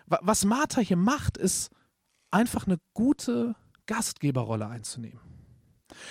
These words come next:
Und es steht nicht so ganz explizit da, aber, aber so wie sie dann reagiert,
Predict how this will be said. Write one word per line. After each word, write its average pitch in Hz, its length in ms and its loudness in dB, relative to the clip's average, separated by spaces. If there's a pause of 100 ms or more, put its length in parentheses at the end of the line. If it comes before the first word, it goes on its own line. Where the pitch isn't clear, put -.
(180)
Und 202 180 4
es 214 200 2
steht 269 260 2
nicht 247 160 2
so 214 140 4
ganz 208 240 2
explizit - 680 0
da, 208 240 4
aber, 160 240 6 (320)
aber 175 160 6
so 208 240 4
wie 214 60 4
sie 196 140 2
dann 190 180 2
reagiert, 180 600 2